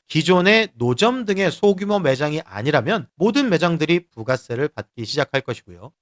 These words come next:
이렇게 빠르게 물가가 올라가는 상황이라면 시장이 안정화될 때까지 창업을 잠시 미루는 것도 방법입니다. 확실하게 요식업 관련 사업을 해보신 분이 아니라면, 식자재 비용을 계산하실 수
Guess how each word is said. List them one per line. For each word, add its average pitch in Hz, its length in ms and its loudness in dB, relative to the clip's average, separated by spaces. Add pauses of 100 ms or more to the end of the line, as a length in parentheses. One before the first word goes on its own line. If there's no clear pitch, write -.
(340)
이렇게 208 340 4
빠르게 220 360 4
물가가 180 420 2
올라가는 160 720 4
상황이라면 160 720 -2 (200)
시장이 226 680 2
안정화될 147 540 0
때까지 127 500 -6 (260)
창업을 196 540 2
잠시 123 480 -4
미루는 156 300 0
것도 107 360 -8
방법입니다. 107 640 -8 (440)
확실하게 240 480 4
요식업 190 360 4
관련 214 280 4
사업을 208 340 4
해보신 220 500 0
분이 139 220 -8
아니라면, 110 640 -4 (160)
식자재 185 540 0
비용을 165 420 -2
계산하실 175 680 2
수 180 140 -2